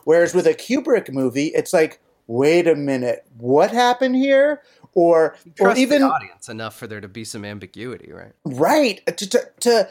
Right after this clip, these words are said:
Speaker 1: because that's art. I mean, The Other is basically capitalism, you know? <laughs> It's like, "There's a way, here's the product, we've given you the thing, don't tell anyone what happened 'cause that's a spoiler and you're
Speaker 2: Sure.
Speaker 1: gonna destroy our I P." Um,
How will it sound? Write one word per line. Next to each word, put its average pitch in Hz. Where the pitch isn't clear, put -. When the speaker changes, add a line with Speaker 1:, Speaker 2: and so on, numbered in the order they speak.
Speaker 1:
because 233
that's 196
art. 240
I 175
mean, 180
The 190
Other 233
is 208
basically 202
capitalism, 170
you 170
know? 190
<laughs> -
It's 240
like, 180
"There's 196
a 196
way, 175
here's 202
the 226
product, 160
we've 135
given 180
you 208
the 190
thing, 156
don't 185
tell 214
anyone 180
what 180
happened 156
'cause 160
that's 139
a 190
spoiler 151
and 151
you're 135
Speaker 2:
Sure. 127
Speaker 1:
gonna 131
destroy 165
our 175
I 147
P." 143
Um, 160